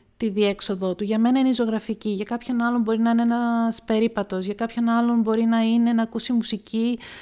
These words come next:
ή να αφαιθεί στον ήχο της μουσικής και να χορέψει, για κάποιον να γράψει ποίηση.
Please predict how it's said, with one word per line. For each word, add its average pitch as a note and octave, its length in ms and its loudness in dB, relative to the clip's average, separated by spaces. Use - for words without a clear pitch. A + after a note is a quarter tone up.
ή B3 120 0
να B3+ 100 4
αφαιθεί B3+ 680 0
στον A3 280 2
ήχο A3+ 220 4
της G#3 120 -4
μουσικής G#3+ 420 -2
και A#3+ 100 -2
να A#3 120 2
χορέψει, A#3 600 0
για G3 120 -2
κάποιον A3+ 300 -2
να A#3 60 2
γράψει A#3 320 -2
ποίηση. A3 720 -2